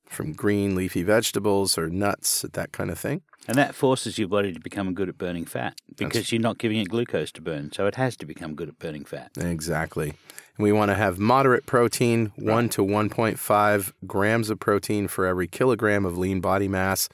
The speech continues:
Speaker 2: Yep.
Speaker 1: Some people even do less protein,
Speaker 2: That's
Speaker 1: such
Speaker 2: true.
Speaker 1: as Richard Morris.
Speaker 2: <laughs> I have done, yes.
Speaker 1: Yeah. And, uh, everything else comes from fat,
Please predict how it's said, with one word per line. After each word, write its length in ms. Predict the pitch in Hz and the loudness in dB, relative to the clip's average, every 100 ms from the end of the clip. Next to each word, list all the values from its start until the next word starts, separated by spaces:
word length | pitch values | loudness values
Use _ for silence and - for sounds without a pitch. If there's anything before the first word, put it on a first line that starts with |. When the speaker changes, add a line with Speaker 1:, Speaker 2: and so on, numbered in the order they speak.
| - - | -10 -6
Speaker 2:
Yep. 220 | 90 135 - - | -4 -6 -10 -8
Speaker 1:
Some 240 | - 90 | -4 -2
people 320 | 95 87 90 | -4 -2 -2
even 220 | 92 85 | -2 -2
do 300 | 82 87 87 - | 0 0 0 -2
less 240 | - 147 - | 2 4 4
protein, 580 | 143 131 - 123 120 113 _ | 4 2 2 0 0 -4 _
Speaker 2:
That's 60 | - | 0
Speaker 1:
such 160 | 104 - | 0 2
Speaker 2:
true. 140 | 131 | 2
Speaker 1:
as 200 | 147 - 107 | 2 -2 -4
Richard 300 | 92 92 92 | -2 -2 -2
Morris. 340 | 90 107 113 - - | 0 2 2 -2 -6
Speaker 2:
<laughs> 100 | - | -6
I 60 | |
have 200 | 92 95 | -2 -2
done, 260 | 87 113 143 - | -2 -4 -6 -6
yes. 200 | 90 104 | -4 -2
Speaker 1:
Yeah. 140 | 107 - _ _ _ _ | -2 -4 _ _ _ _
And, 360 | - 123 127 120 | 2 4 4 4
uh, 320 | 120 117 113 - | 6 6 4 4
everything 380 | 120 127 123 113 | 2 4 2 2
else 160 | 104 | 2
comes 240 | - 104 - | 0 0 0
from 160 | 101 | -4
fat, 280 | 87 80 73 | -2 -2 -2